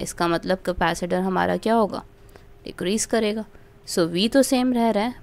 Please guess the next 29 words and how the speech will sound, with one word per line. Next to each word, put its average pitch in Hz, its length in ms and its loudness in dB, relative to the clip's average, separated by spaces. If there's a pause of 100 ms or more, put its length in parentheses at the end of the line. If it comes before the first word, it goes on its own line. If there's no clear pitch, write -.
(120)
but 196 360 0 (380)
capacitance 190 720 2
में 220 80 -2
क्या 220 160 2
चेंज 220 300 0
आ 214 120 2
रहा 190 100 0
है - 80 -8 (100)
कि 165 100 -2
डिक्रीज 180 440 -2
हो 226 100 6
रहा 202 120 0
है। 208 60 -8 (360)
अब 208 160 4
ये 240 160 6
सोचो 233 320 6
कि 262 100 4
चार्ज 190 520 6
में 180 100 2
क्या 175 160 2
होगा, 165 300 2 (1700)
Q 226 260 4
क्या 240 120 8
होता 220 220 4
है 226 60 2
हमारा, 220 340 0 (240)
C - 340 -4 (600)
and 208 260 0
V। 220 140 0